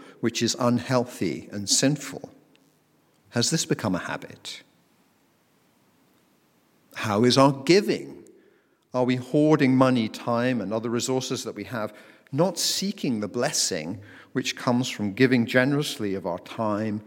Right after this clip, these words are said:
money, and skills to others and to the Lord's work? How are our attitudes? God so loved the world that he gave his son Jesus.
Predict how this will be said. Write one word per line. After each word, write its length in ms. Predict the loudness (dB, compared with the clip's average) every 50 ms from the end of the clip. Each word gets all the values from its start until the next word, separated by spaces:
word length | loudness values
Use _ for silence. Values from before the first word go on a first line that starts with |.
| -14 -12 -6
money, 400 | -4 -2 -2 -2 -2 -4 -4 -6
and 120 | -6 -6 -6
skills 600 | -4 -4 0 2 4 4 4 2 -2 -4 -8 -12 -14 -20 -20 _ -12
to 120 | -10 -8 -4
others 720 | -4 -4 -4 -4 -8 -10 -8 -6 -6 -6 -6 -6 -12 -14 _ _ -12
and 140 | -12 -10
to 140 | -8 -6 -6
the 80 | -4 -2
Lord's 320 | -2 0 0 -2 -2 -4
work? 480 | -4 -4 -6 -6 -8 -14 -18 -18 -20 -20 -20 _ _ _ _ _ _ _ _ _ _ _ _ _ _ _ _ _ _ _ _ _ _ _ _ _ _ _ _ _ _ _ _ _ _ _ _ _ -16
How 460 | -12 -8 -2 2 2 4 6 6 6
are 260 | 6 6 6 6 6
our 260 | 6 6 6 6 6 4
attitudes? 1200 | 2 0 0 0 -6 -8 -6 -8 -10 -10 -10 -12 -14 -20 _ -10 -8 -8 -6 -6 -8 -10 -10 -12 -16 _ _ _ _ _ _ _ _ _ _ _ _ _ _ _ _ _ _ _ _ _ _ _ _ _ _ _ _ _ _ _ _ _ _ _ _ _
God 280 | 4 6 8 6 6 4
so 360 | 0 -2 2 4 6 6 6
loved 260 | 6 6 6 4 4
the 80 | 2 2
world 300 | 4 4 4 4 2 0
that 100 | -2 -2
he 80 | -2 -2
gave 300 | 2 2 2 2 2 0
his 160 | -4 -2 0
son 200 | 0 0 0 0
Jesus. 800 | -2 -2 -2 -2 -4 -4 -8 -10 -12 -12 -10 -10 -10 -12 -14